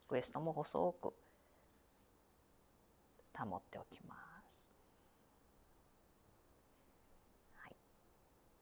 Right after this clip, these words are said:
では、今度は反対に足を入れ替えます。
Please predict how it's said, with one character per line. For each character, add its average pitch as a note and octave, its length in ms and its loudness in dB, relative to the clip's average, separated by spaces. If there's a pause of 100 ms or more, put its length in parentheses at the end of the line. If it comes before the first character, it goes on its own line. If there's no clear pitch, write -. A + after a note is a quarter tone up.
(360)
で D4 80 10
は、 C#4+ 160 12
今 F#3 160 12
度 D3 80 12
は E3+ 140 12
反 B2 260 12
対 G#2+ 240 4
に F#3+ 160 4
足 - 220 2
を - 40 4
入 - 80 -2
れ - 60 -2
替 - 140 -2
え - 100 -8
ま - 160 -6
す。 - 180 -8